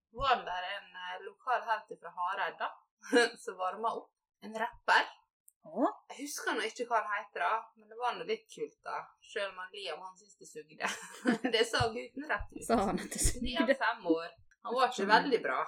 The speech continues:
Speaker 2: Jeg må finne ut hva han, eh, rapperen heter.
Speaker 1: Ja, finn ut, for det,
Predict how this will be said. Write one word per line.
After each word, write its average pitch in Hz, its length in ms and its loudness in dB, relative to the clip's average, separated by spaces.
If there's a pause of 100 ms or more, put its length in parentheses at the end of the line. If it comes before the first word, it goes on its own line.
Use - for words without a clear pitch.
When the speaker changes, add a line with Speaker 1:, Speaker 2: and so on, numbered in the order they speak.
(420)
Speaker 2:
Jeg 214 80 -14
må 214 80 -18
finne 220 280 -4
ut - 80 -14
hva 214 100 -6
han, 196 240 -12
eh, 175 220 -20
rapperen 175 500 -10
heter. 175 320 -4
Speaker 1:
Ja, 294 220 6
finn 339 260 -8
ut, 196 160 -2
for 247 160 -6
det, 240 60 2